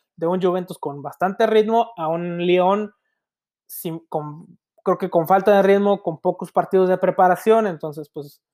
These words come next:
sí creo, por eso creo que, que la Juventus lo puede sacar la vuelta a estos, a este partido. Manchester City contra Real Madrid, este partido está muy, muy interesante, porque el City va,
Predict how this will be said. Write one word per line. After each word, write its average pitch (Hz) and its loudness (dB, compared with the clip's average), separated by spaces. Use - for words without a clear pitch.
sí 175 -8
creo, 185 0
por 175 4
eso 180 0
creo 170 0
que, 165 0
que 165 -2
la 160 2
Juventus 160 -2
lo 151 -4
puede 165 2
sacar 156 -4
la 151 2
vuelta 156 -2
a - 2
estos, - -10
a 170 -8
este 156 -4
partido. 143 -8
Manchester 220 2
City 220 2
contra 175 0
Real 196 2
Madrid, 202 0
este 185 -6
partido 190 2
está 202 0
muy, 190 2
muy 202 2
interesante, 202 -4
porque 180 -2
el 156 -2
City 226 0
va, 196 4